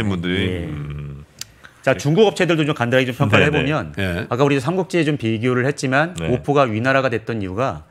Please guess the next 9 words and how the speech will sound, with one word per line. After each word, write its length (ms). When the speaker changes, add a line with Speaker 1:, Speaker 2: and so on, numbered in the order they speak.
Speaker 1:
지금 220
화-, 260
그 200
화웨이가 320
몰락한 480
이후로 400
이 140
개월 260
연속 520